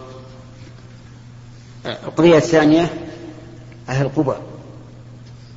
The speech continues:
لم يأتهم الخبر إلا في صباح اليوم الثاني، وكانوا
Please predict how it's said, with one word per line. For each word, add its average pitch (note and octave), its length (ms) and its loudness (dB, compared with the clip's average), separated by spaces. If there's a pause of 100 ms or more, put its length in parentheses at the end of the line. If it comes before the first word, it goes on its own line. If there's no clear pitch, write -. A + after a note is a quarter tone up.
(100)
لم C#3+ 140 2
يأتهم D3 320 0
الخبر D#3 340 0
إلا D3+ 380 -2
في C#3 140 -2
صباح C3+ 360 -4
اليوم C#3 260 -2
الثاني، A2 380 -8 (2250)
وكانوا D3+ 480 2